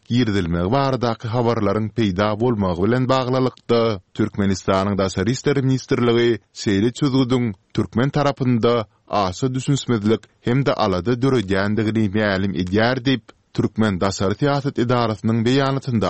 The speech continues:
aýdylýar. Onda Türkmenistanyň migrasiýa babatynda ähli halkara kadalary we düzgünleri berk berjay edýändigi aýdylyp, türkmen tarapynyň çuňur ynamyna görä,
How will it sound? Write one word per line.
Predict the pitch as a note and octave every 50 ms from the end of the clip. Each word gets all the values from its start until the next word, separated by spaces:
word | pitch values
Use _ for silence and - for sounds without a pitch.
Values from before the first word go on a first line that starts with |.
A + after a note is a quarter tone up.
| D2
aýdylýar. | F2+ F#2 F2 F#2+ F2+ F2+ F#2 F#2 F#2 F#2 F#2 F2+ E2 - _ _ _ _ _ _ _
Onda | - G#2 G2+ F#2+ F#2+ F2+ G#2+ G#2 F2+ D#2 C#2 - -
Türkmenistanyň | A2+ A2 - - G2+ F#2+ F#2+ E2+ - - F#2+ F#2 F#2+ F#2+ F#2 F2 F2
migrasiýa | F#2 E2 - A2 A#2+ C#3 - D3 C3+
babatynda | C3 C3+ C#3 C3+ A#2+ B2 - A#2+ A#2 A#2 G#2+ F#2+ A2 A2 A2+ A2 G2 - _ _ _ - - G#2+
ähli | A2+ - - C3 A#2 F#2+
halkara | E2 G2+ G2+ G#2 - - - F#2 F2 F2 F2+ G#2 G#2+ G#2 - _ _ _
kadalary | - - A#2+ A#2 A2 G#2+ F#2 F#2+ F2+ F2 F2+ F2+ G2+
we | A#2+ C3 C#3 B2
düzgünleri | B2+ B2 A#2+ A#2+ A#2+ A#2+ A2 G2+ G2 A2 A#2 A2+ - _ _ -
berk | A2 A#2+ - - _ -
berjay | B2 A2+ F#2+ F2 E2+ G2 F#2+ G#2+ F2 D#2 A#2+
edýändigi | A2+ G2 G2 F#2 F2 F2+ F2+ F#2 G#2 G#2 A#2+ G2+ F2
aýdylyp, | A2 A2 G#2 A2+ A2+ A#2 - - - - _ _ -
türkmen | - A2 - - F2+ F#2 F#2+ G2+
tarapynyň | - B2 B2 B2+ A#2+ - C3 A#2+ B2 B2
çuňur | - - - G2+ F#2+ G#2+ B2 - -
ynamyna | C#3+ C#3+ C#3 C3+ C3+ C3 C3 B2+ B2
görä, | B2+ B2 B2+ B2 B2 A#2